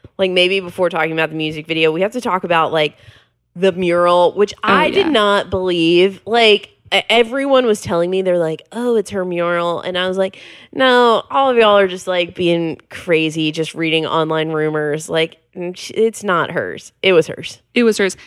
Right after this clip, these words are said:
Speaker 2: I was skeptical as well. I, I really wasn't sure. And then I was <laughs> actually at work in a
Speaker 1: Mm-hmm.
Speaker 2: conference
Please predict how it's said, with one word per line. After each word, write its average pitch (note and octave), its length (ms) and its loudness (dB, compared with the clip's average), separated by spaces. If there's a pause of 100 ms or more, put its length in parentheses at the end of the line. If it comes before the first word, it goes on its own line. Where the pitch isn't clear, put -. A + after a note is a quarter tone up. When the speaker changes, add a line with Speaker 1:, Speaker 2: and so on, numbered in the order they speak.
(140)
Speaker 2:
I A3 140 2
was B3+ 140 -2
skeptical - 480 -8
as - 120 -10
well. - 300 -10 (100)
I, G#3 200 0
I G3 120 -2
really G3 300 0
wasn't E3+ 260 -8
sure. F#3+ 240 0
And F#3+ 180 -4
then F#3 320 -2
I F3+ 140 2
was G#3 340 0
<laughs> - 400 0
actually G#3 640 -2 (420)
at F3+ 280 0
work E3+ 420 -4 (140)
in G3 100 0
a A3 60 0
Speaker 1:
Mm-hmm. G3 100 -2
Speaker 2:
conference G#3 760 -2